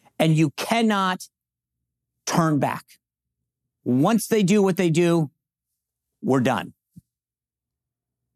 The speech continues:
So I say all this because I get the goal, but I also understand the consequences. And we need to be honest about both.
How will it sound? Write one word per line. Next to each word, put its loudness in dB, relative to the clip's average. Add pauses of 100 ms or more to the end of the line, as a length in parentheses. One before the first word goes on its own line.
So 0 (920)
I 0
say -2
all 0
this -6 (500)
because 2
I 0
get -2
the 0
goal, -4 (1160)
but 0
I 0
also -2
understand -2
the -10
consequences. -6 (1300)
And 2
we 4
need 2
to 2
be 4
honest -4 (840)
about 0
both. -2